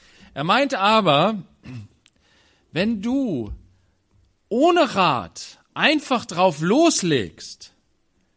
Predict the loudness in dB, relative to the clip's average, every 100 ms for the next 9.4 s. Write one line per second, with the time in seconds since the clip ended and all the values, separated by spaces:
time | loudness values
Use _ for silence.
0 | _ _ _ _ _ _ _ _ _ _
1 | _ _ _ _ _ _ -6 -4 -2 -4
2 | -6 -8 -10 -10 -4 -4 -4 -6 -8 -12
3 | -12 -12 -10 -10 -10 -12 -16 -18 -16 -12
4 | -4 -2 0 0 -2 -6 -14 -12 -12 -10
5 | -8 -8 -8 -10 -12 -12 -8 -6 -6 -8
6 | -10 -10 -10 -10 -10 -12 -20 _ _ _
7 | _ 0 2 4 6 4 2 -2 -8 _
8 | _ _ _ _ -2 -2 2 2 2 2
9 | 2 0 -6